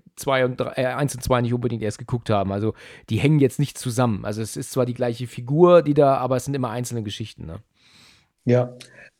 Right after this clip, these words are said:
Speaker 2: Hab ich total Bock drauf. Vor allem, die stehen da unten rum und, ähm, ja, stauben ein. Und das hat's mir jetzt nochmal angetan. Jetzt muss ich da mal dran.
Speaker 1: Sehr gut.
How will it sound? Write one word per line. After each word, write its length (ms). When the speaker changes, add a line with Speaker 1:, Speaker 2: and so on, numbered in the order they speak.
Speaker 2:
Hab 120
ich 100
total 280
Bock 180
drauf. 200
Vor 160
allem, 180
die 140
stehen 340
da 100
unten 320
rum 340
und, 580
ähm, 460
ja, 260
stauben 500
ein. 360
Und 160
das 420
hat's 240
mir 80
jetzt 160
nochmal 220
angetan. 480
Jetzt 400
muss 220
ich 120
da 140
mal 260
dran. 520
Speaker 1:
Sehr 240
gut. 320